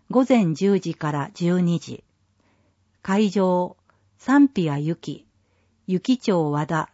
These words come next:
三三三。内容、季節の歌や懐かしい歌の歌唱。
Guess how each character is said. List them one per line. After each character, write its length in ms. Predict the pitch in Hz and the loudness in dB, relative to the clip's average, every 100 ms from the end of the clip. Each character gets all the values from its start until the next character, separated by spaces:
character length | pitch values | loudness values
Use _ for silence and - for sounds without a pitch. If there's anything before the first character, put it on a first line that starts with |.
| _ | _
三 320 | - 190 196 | -4 -2 -2
三 320 | - 190 139 | -2 -2 -4
三。 360 | - 139 135 - _ _ _ _ _ _ _ _ _ _ _ _ _ _ _ - _ _ | -6 -6 -6 -10 _ _ _ _ _ _ _ _ _ _ _ _ _ _ _ -20 _ _
内 280 | 185 190 202 | -2 0 0
容、 440 | 196 180 175 156 - _ _ _ _ _ _ | 2 0 -2 -4 -12 _ _ _ _ _ _
季 140 | - 254 | -8 0
節 260 | 269 254 | 0 2
の 220 | 196 160 | 0 0
歌 240 | 156 - 180 | -4 -4 -2
や 280 | 160 147 - - | -2 -4 -6 -8
懐 300 | 160 - - | -6 -8 -4
か 160 | 247 | -2
し 280 | 233 254 247 | 0 0 2
い 40 | |
歌 280 | 190 156 160 | 0 -2 -2
の 200 | 160 156 | -2 -4
歌 140 | - 147 | -6 -10
唱。 480 | - 156 143 135 | -6 -6 -6 -10